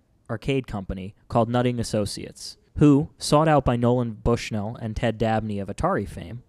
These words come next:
who had created Sysg Engineering in a small, sleepy town of Mountain View, California. Bushnell had created the game to be a coin-operated version of Space War,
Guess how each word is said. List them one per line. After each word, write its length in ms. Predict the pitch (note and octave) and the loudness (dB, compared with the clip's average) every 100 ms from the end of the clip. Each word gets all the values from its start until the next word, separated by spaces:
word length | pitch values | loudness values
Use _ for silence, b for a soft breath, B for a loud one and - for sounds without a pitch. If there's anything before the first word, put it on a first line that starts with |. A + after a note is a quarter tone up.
| _ | _
who 140 | D#3+ D3+ | 4 6
had 180 | D3 | 4
created 420 | - D3 D#3+ F3+ D#3 | 0 0 2 0 -2
Sysg 600 | - D3+ C#3 C#3 C#3 B2 | -2 -2 -2 0 0 0
Engineering 580 | A#2 G#2+ B2 B2+ G#2+ G#2 | -2 -2 -2 -2 -4 -6
in 120 | A2+ | -6
a 60 | G#2+ | -6
small, 460 | - A#2 C3 C3 | -4 -2 -2 -2
sleepy 380 | B2+ B2+ B2 B2 | -4 -4 -2 -4
town 400 | - A2 G#2 G2+ | -4 -4 -4 -6
of 160 | G#2+ G#2 | -6 -8
Mountain 320 | G2+ G#2 G2+ | -8 -10 -10
View, 240 | G2 F#2+ | -10 -10
California. 680 | F#2 G#2 F#2 - G2+ F#2 F#2+ - _ | -10 -10 -10 -10 -10 -10 -18 -20 _
Bushnell 440 | B2+ G3 - G#3 | 4 4 6 2
had 140 | E3 D#3 | 2 0
created 440 | - D3 F3 C3 | 0 0 2 0
the 60 | G#2+ | -2
game 360 | G2+ F#2+ G2+ A2 | -6 -8 -10 -6
to 100 | A#2+ | -6
be 380 | A2+ A#2 A#2 A2 | -2 -2 -2 -6
a 60 | |
coin-operated 680 | - E3 E3+ D#3+ C#3+ C3+ A#2+ | -6 -4 -2 -2 -2 -2 -2
version 300 | A2 A2 A2 | 0 0 0
of 100 | G#2+ | -4
Space 380 | G2+ - B2+ - | -4 -2 -2 -2
War, 300 | G2+ F#2 A2+ | -8 -8 -14